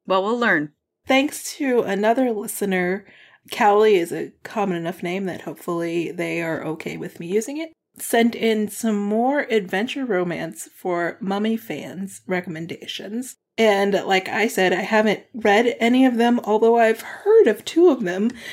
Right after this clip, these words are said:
Speaker 2: and might even own one, but haven't read it since purchase, which is the name of my memoir. And so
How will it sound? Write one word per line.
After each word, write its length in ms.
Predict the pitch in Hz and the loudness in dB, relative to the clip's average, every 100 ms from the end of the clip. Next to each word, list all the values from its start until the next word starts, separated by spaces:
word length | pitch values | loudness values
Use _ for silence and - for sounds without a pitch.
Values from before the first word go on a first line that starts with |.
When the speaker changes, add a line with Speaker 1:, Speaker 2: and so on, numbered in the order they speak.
| - - | -6 2
Speaker 2:
and 160 | 226 | 4
might 180 | 240 320 | 6 6
even 380 | 277 220 190 - - | 6 4 0 -4 0
own 320 | 262 311 190 | 4 6 4
one, 340 | 175 196 254 | 4 0 0
but 220 | 302 196 - | 0 -2 -2
haven't 360 | 220 208 185 _ | -2 -2 -4 _
read 220 | - 220 190 | -2 0 0
it 240 | - - | -4 -8
since 380 | - 185 175 - | -8 -6 -8 -14
purchase, 600 | - - - 226 269 - - | -12 -14 -10 -10 -10 -12 -6
which 240 | 185 - | -6 -6
is 300 | - 190 190 - | -6 -6 -6 -16
the 260 | 262 208 | -6 0
name 380 | 185 185 180 185 | 2 2 0 0
of 200 | 175 - | -2 -4
my 220 | 180 170 | -4 -2
memoir. 560 | 165 151 147 151 214 330 _ _ _ | -4 -4 -6 -8 -10 -12 _ _ _
And 640 | - 240 233 226 226 226 - | 0 4 6 6 6 6 4
so 520 | - 254 240 226 202 | 2 6 8 8 6